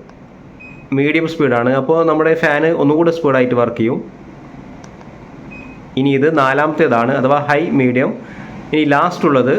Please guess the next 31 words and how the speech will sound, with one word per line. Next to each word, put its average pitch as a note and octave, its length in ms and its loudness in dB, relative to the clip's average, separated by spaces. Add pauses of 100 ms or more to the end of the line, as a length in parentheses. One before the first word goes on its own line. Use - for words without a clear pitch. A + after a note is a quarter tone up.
(320)
ഹൈ C#3 120 2 (120)
സ്പീഡാണ്, A2+ 420 0 (1040)
അഥവാ B2+ 180 4 (140)
ഈ - 20 4 (140)
അഞ്ചാമത്തെ C3+ 500 2
ബട്ടൺ. A#2 220 0 (1120)
ഈ C#3+ 40 2 (120)
ഏരോ D3 140 4 (100)
മാർക്ക് D3+ 280 2 (100)
നമ്മുടെ D3 260 4
ഈ - 80 0
റേഞ്ച് C#3+ 340 2
പോലെ D3+ 200 4
ഇങ്ങനെ D3 220 2
കാണിക്കുന്നില്ലേ, A#2+ 540 0 (240)
അതിൽ C#3+ 180 2 (220)
ഇപ്പോൾ E3 160 0 (140)
ഫാൻ D3+ 200 2 (120)
ഫുൾ D#3+ 200 0
സ്പീഡിലാണ് D3 480 2
വർക്ക് C3 240 0
ആവുന്നത്. G#2+ 280 0 (840)
ഇനി F3+ 120 2 (120)
ഫാൻ E3 280 2
ബട്ടൺ E3+ 220 2 (140)
ഒന്നുകൂടെ F3 400 4
പ്രസ് D#3 200 0
ചെയ്താൽ A#2+ 280 2 (1800)
ഇപ്പോൾ E3+ 160 0 (180)
ഓട്ടോ E3 280 2
സ്പീഡായി A2+ 400 2